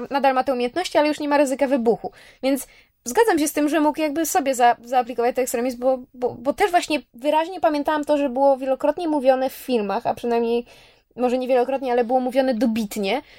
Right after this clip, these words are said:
że on nie może sobie usunąć tego szrapnelu, że to jest niemożliwe, czyli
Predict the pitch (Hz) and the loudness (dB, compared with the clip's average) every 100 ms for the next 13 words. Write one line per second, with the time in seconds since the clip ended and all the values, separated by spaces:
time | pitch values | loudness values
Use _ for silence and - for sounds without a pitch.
0 | _ 240 - 320 330 359 370 302 285 254 | _ -4 0 0 0 0 2 2 2 0
1 | 214 247 247 233 226 233 233 240 240 233 | -2 0 0 0 0 0 2 2 2 2
2 | 269 294 294 302 - _ _ _ 240 269 | 0 0 -2 -4 -8 _ _ _ -4 0
3 | 285 294 311 277 277 220 - - 233 | 2 0 -2 -2 -2 2 0 0 -6